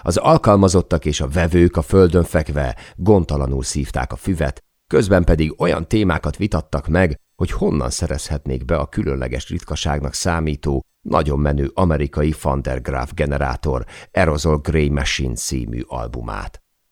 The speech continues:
És mivel a szex sem volt senkinek ellenére, egy huszonegy éves fiatal számára a Virgin maga volt a földi paradicsom.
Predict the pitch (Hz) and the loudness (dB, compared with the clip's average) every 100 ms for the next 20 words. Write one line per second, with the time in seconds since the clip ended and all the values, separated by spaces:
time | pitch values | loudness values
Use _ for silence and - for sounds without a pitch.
0 | _ - 82 90 82 82 - - 67 - | _ -2 2 4 4 4 2 0 0 -4
1 | - 69 64 64 62 - 67 - 67 - | -4 -2 -4 -4 -4 -4 -4 -4 -6 -2
2 | 82 80 76 73 65 57 - - - - | -2 0 0 0 -2 -6 -10 -14 -8 -6
3 | - 104 104 92 87 85 80 76 - 80 | 0 2 6 6 6 4 2 0 0 -2
4 | 80 73 - 73 67 65 64 58 62 98 | 0 -2 -2 -2 -2 -4 -4 -6 -2 0
5 | 101 78 65 58 - - - - 71 67 | 0 -2 -4 -6 -12 -20 -6 0 0 0
6 | 69 65 - - 64 55 50 - 50 50 | -2 -2 -4 -6 -6 -8 -8 -8 -8 -8
7 | - - - 50 - | -12 -10 -10 -10 -14